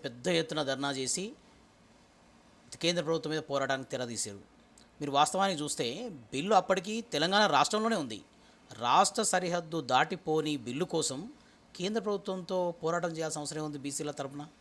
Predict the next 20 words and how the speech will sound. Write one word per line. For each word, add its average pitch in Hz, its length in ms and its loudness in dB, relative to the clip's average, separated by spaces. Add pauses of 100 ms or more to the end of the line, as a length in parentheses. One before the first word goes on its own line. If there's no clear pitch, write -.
(840)
మీకు 127 180 -6
నిజంగా 156 300 2
అంత 117 100 -12 (120)
చిత్తశుద్ధే 156 480 -4
ఉంటే 135 180 -6 (880)
ఇప్పటికీ 165 400 0 (320)
ఈ - 20 -2 (140)
రాష్ట్ర 156 340 4
ముఖ్యమంత్రి 135 600 -6 (300)
గౌరవ 131 260 0 (500)
శ్రీ 123 140 -6 (320)
రేవంత్ 143 280 -2
రెడ్డి 123 180 -6
గారు 156 180 -4 (540)
దాదాపుగా 160 520 4 (100)
నలభై 156 360 2
ఎనిమిది 139 320 -4
సార్లు 170 300 0
ఢిల్లీకి 143 260 -2
పోయారు. 101 220 -8